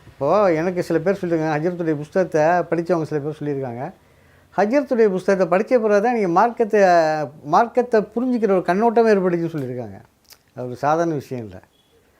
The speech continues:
இதை படிக்க ஆரம்பிச்ச பிறகு தான் மார்க்கத்தை புரியக்கூடிய கண்ணோட்டம் ஏற்பட்டுனாக்கா, நானும் சில புஸ்தகத்தை படிச்சு பார்த்தேன். படிச்சு பார்க்கும்போது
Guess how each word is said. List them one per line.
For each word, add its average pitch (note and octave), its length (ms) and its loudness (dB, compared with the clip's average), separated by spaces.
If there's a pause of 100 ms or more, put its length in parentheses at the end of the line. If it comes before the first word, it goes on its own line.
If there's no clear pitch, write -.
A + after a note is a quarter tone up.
(560)
இதை E3 300 4
படிக்க G3 560 0
ஆரம்பிச்ச F#3+ 100 -4
பிறகு E3+ 260 -2
தான் G#3+ 120 -2
மார்க்கத்தை F#3+ 420 0
புரியக்கூடிய E3 360 -2
கண்ணோட்டம் E3 360 0
ஏற்பட்டுனாக்கா, C#3+ 460 -2
நானும் G3+ 380 2
சில F3+ 200 0
புஸ்தகத்தை E3+ 460 -2
படிச்சு F3 200 -4
பார்த்தேன். D#3+ 380 -4 (120)
படிச்சு F3+ 280 -6
பார்க்கும்போது E3+ 680 -4